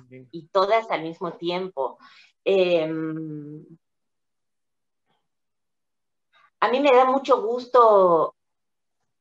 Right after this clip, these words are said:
Speaker 2: estar conmigo misma, esa es la verdad. A mí me da muchísimo gusto estar a-, eh, atendiendo a un pensamiento y desarrollándolo, ¿sabes? Em,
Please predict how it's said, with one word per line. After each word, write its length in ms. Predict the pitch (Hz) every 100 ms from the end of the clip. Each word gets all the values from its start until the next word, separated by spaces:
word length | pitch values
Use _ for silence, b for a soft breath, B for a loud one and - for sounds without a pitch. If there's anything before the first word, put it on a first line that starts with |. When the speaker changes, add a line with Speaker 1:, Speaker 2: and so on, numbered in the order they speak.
| _ _ -
Speaker 2:
estar 320 | 190 220 220
conmigo 360 | 196 196 196
misma, 560 | 196 196 196 175 127 101
esa 220 | 165 -
es 120 | 165 147
la 140 | 139
verdad. 520 | 143 143 151 156 143 -
A 80 | 165
mí 120 | 185
me 100 | 208
da 100 | 190
muchísimo 520 | 190 190 196 208 196
gusto 300 | 160 180 -
estar 240 | 190 - 123
a-, 180 | 143 151 _ _ -
eh, 320 | 156 135 - _ _ _ _ _ -
atendiendo 880 | 185 190 185 185 196 196 202 196 -
a 100 | 170
un 180 | 180 185
pensamiento 640 | 196 190 175 175 180 180
y 40 | 196
desarrollándolo, 920 | 156 156 147 147 147 131 135 123 123
¿sabes? 320 | - 151 165 - _ _ _ _ b b _ -
Em, 1700 | 208 202 196 185 175 165 160 160 156 151 147 143 143 143 143 143